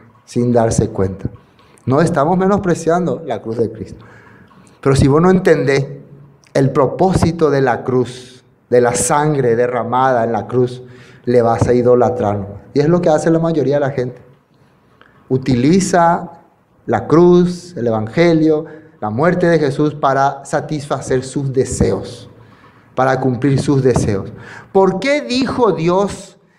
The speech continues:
que dejaría a estos pueblos vivos? En el tiempo de Josué, Dios le advirtió por qué iban a quedar estos pueblos. Para cuando Israel no quiera hacer la voluntad de Dios, Dios iba a levantar hasta a estos pueblos en su contra. Así dice.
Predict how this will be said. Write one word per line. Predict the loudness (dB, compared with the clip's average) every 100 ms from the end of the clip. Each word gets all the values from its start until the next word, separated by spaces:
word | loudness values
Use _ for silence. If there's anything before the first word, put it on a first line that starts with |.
| -4
que | -2
dejaría | 2 0 0 0 0 2 2 2 2
a | 2
estos | 2 -2 -2 -4 -4
pueblos | -2 2 4 4 0 -2 -8 -18 -20 _ _ _ _ _ _
vivos? | 0 4 6 6 4 0 -8 -4
En | -2
el | 0
tiempo | 2 2 2
de | 2
Josué, | 2 0 2 2
Dios | 4 2
le | 2
advirtió | 0 0 -2 0 2 2 0 -8
por | 0 2
qué | 6
iban | 6 6
a | 2
quedar | 2 2 2
estos | 0
pueblos. | 0 2 0 -2 -8 -2
Para | 0 0
cuando | 0 0 2 2
Israel | 0 0 2 2
no | 0 0
quiera | 2 2 2
hacer | 2 0
la | 2
voluntad | 2 0 0 2
de | 2
Dios, | 2 0 -4 -12 -4
Dios | 2 4
iba | 6
a | 6
levantar | 4 2 0 0 2
hasta | 2 0 -4 -4
a | -2
estos | -2 0 0
pueblos | 2 2 2
en | 0
su | 0 2
contra. | 2 2 -2
Así | -2 -4
dice. | -4 -8